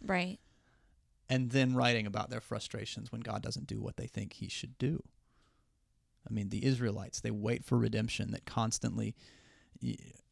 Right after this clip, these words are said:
Speaker 2: they, they fear isn't coming. Yeah, Moses sets the people free and they march over.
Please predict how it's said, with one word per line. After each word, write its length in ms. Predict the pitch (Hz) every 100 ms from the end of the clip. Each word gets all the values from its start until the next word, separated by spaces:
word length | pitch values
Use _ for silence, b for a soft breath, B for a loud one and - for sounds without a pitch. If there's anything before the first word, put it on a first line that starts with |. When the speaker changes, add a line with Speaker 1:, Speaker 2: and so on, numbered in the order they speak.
| - - _ _ -
Speaker 2:
they, 180 | 131 117
they 200 | 117 113
fear 580 | 113 - - 127 113 113 - -
isn't 440 | 131 113 110 - -
coming. 460 | - 104 87 - - - - - _ b b b b - -
Yeah, 200 | 120 110
Moses 640 | 107 120 120 113 107 - - _ -
sets 380 | - - 123 -
the 80 | 120
people 280 | 123 117 110
free 360 | - 117 110
and 120 | 104 104
they 80 |
march 340 | 104 113 110 -
over. 360 | 113 107 98